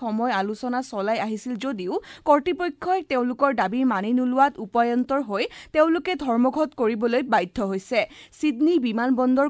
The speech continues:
কৰ্তৃপক্ষই প্ৰকাশ কৰা অনুসৰি এই ধৰ্মঘটৰ প্ৰভাৱ, প্ৰভাৱ কম কৰাৰ বাবে তেওঁলোক বিমান বন-, পৰিবহণ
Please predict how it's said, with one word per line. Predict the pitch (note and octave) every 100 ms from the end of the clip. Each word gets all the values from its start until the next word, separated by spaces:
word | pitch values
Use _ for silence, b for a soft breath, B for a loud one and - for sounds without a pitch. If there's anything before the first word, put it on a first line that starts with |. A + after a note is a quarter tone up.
| A3+
কৰ্তৃপক্ষই | G#3 C4 A#3+ C4 - D#4 D4
প্ৰকাশ | G3+ G#3+ A#3+ -
কৰা | B3+ C4+ G3+
অনুসৰি | A3 G3+ - F#3 G4 B B -
এই | F4+ D#4+
ধৰ্মঘটৰ | D#4+ E4 E4 E4+ F4+ C#4+
প্ৰভাৱ, | A3 G3+ A#3 - _ b b b C#4+
প্ৰভাৱ | C#4 D#4 D#4+
কম | B3+ B3+ C4
কৰাৰ | C4+ C4+
বাবে | F#3+ G3 G#4 D4+
তেওঁলোক | C4 C4+ D4 A#3 A3+
বিমান | A#3 C#4+ C#4+
বন-, | D4+ C#4
পৰিবহণ | C#4+ D4 C4+ C#4+